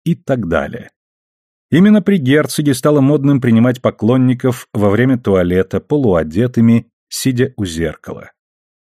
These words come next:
Туалет моментально превратился в восхитительную выставку чарующих прелестей. То случайно обнажалась рука, то приходилось поправить чулочек и, следовательно, на мгновение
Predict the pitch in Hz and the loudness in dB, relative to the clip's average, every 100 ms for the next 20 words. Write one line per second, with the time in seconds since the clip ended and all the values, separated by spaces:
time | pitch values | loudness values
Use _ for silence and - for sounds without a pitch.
0 | _ 104 101 123 127 117 113 110 156 165 | _ 0 2 2 2 2 2 2 0 -2
1 | 156 135 127 117 104 139 123 - 127 110 | -2 -2 -2 -2 -2 -4 -4 -2 0 0
2 | 120 120 113 107 160 131 127 117 104 135 | 0 -2 -4 -4 -4 0 2 2 0 -2
3 | - 123 - 123 - 101 101 95 - 101 | -4 -6 -4 -6 -2 -2 0 -2 -4 -10
4 | - 90 87 73 - - - - _ _ | -10 -8 -8 -8 -12 -16 -16 -20 _ _
5 | _ _ _ _ - - 110 - 110 98 | _ _ _ _ -2 0 -2 -2 0 0
6 | 92 85 90 82 90 85 80 - 80 - | 0 -2 -2 -2 -2 -2 -6 -12 -16 -6
7 | 92 123 123 _ _ _ _ 190 180 131 | -2 -2 -4 _ _ _ _ -2 0 -2
8 | 120 117 143 123 104 - 127 131 123 - | 0 2 2 0 -4 -2 0 0 -2 -4
9 | 117 107 110 - 123 - 117 - 98 123 | 0 2 2 0 -4 -4 -8 -4 -2 0
10 | 147 131 127 131 127 123 107 85 90 85 | 0 -4 -4 0 2 4 2 2 0 0
11 | 95 151 139 135 135 123 | 2 2 2 2 0 -2